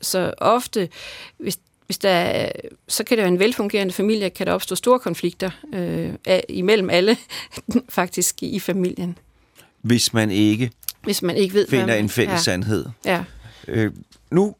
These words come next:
Speaker 2: hørte vi fra Julie, at der var noget, noget ungdomslinje. Øh, hvad, hvad er det for noget, og, og hvordan virker
Speaker 1: Ja,
Speaker 2: det?
Speaker 1: altså det, øh, det, det startede med, at jeg i demenslinjen, det er faktisk mange år siden, hørte om de unge, der kom i klemme og ikke har nogen hjælp og støtte,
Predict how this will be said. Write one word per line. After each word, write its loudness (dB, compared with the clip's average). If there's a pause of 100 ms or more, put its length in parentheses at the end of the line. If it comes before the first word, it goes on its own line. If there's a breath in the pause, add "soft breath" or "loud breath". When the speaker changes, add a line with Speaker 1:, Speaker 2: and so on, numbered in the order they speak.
(120)
Speaker 2:
hørte 2
vi 4
fra -4
Julie, 2
at -2
der 2
var 2
noget, 0
noget 2
ungdomslinje. 0 (640 soft breath)
Øh, 0
hvad, 0
hvad 0
er 2
det -4
for -2
noget, 2
og, -4
og -2
hvordan -2
virker 2
Speaker 1:
Ja, 2
Speaker 2:
det? -2
Speaker 1:
altså 2
det, 4 (120)
øh, -4 (160)
det, -2 (140)
det 2
startede 2
med, 2
at 0
jeg 4
i 4
demenslinjen, -2
det -2
er -4
faktisk -4
mange 0
år -2
siden, 0
hørte 4
om -2
de -4
unge, 2
der -4
kom -2
i -4
klemme -2
og 0
ikke -4
har -2
nogen 0
hjælp 0
og -6
støtte, 0